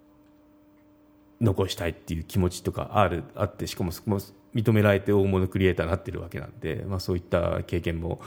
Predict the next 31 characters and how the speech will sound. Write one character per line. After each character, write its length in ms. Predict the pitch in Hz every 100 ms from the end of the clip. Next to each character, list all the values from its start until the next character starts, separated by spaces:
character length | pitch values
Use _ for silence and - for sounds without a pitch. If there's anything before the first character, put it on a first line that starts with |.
| -
あ 120 | - 104
る 80 |
ん 100 | 90
で 80 | 87
す 80 | 85
け 80 | 92
ど、 160 | 92
そ 160 | 107 -
こ 100 | 180
っ 80 | 185
て 200 | 160 156
こ 240 | - -
う 60 | 90
利 160 | 92 104
害 180 | 123
関 260 | 123 - 135
係 140 | -
が 80 | 85
一 160 | 92 -
致 20 |
し 140 | -
な 60 | -
い 20 |
で 60 | 135
す 100 | -
よ 80 | 87
ね。 200 | 95 90 131 139 -
<laughs> 300 | - 202 170
な 140 | 143
ん 140 | 143 98
で、 420 | 101 98 101 135